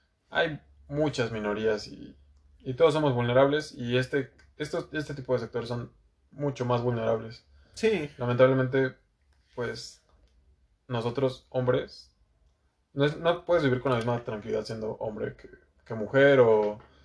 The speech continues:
Speaker 1: o siendo homosexual o parte de la comunidad L G B T o
Speaker 2: Sí,
Speaker 1: todo
Speaker 2: no.
Speaker 1: eso, o sea, quieras o no, sí, sí existe cierto, ¿cómo decirlo? Reza-, es que no es rezago, es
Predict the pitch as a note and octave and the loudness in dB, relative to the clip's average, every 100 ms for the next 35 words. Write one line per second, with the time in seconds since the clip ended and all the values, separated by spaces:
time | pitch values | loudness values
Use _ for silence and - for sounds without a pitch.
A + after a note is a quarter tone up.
0 | _ _ - A#2+ A#2+ A#2+ A#2+ A#2 A2+ A2 | _ _ -16 -10 -4 0 4 6 6 6
1 | G#2 G#2 G#2 - _ _ _ A#2+ A2 G2+ | 2 -4 -8 -16 _ _ _ -8 -8 -6
2 | - B2+ C3 B2+ B2+ A#2+ A#2+ - A#2+ - | 4 8 10 8 6 0 -6 -6 -8 -8
3 | - - - - - - A#2 A2 A2 A2 | -10 -10 -12 -14 -18 -14 -8 -4 -2 -2
4 | A#2+ - - B2 B2+ B2+ - - - _ | -6 -10 -8 -2 0 0 -4 -12 -20 _
5 | _ _ - - A#3+ F3+ D#3 C#3 B2 A#2+ | _ _ -10 -2 4 8 8 6 4 2
6 | A#2+ D#3+ D#3+ B2+ A#2+ A#2+ A#2 A2+ - - | 0 -2 -2 -2 -6 -6 -10 -10 -16 -10
7 | B2 A#2+ A#2 B2 A2+ G2 - _ _ _ | -8 -6 -4 0 0 -2 -10 _ _ _
8 | _ _ - A2+ G#2+ B2 A2+ A2 - - | _ _ -6 -4 -2 0 2 0 -4 -14
9 | C3+ - _ - B2+ A2 A2 G#2+ G2 - | -18 -20 _ -12 -8 -8 -8 -12 -14 -18
10 | _ _ _ _ _ _ _ _ - - | _ _ _ _ _ _ _ _ -20 -20
11 | - _ _ _ - - _ _ _ _ | -20 _ _ _ -20 -20 _ _ _ _
12 | _ _ _ _ _ _ A2+ G#2+ - - | _ _ _ _ _ _ -10 -8 -8 -10
13 | - C3 D3 B2+ A2 A#2 A2+ A2 A2 A2+ | -10 -10 -6 -6 -6 -8 -6 -6 -8 -10
14 | - - - | -14 -16 -18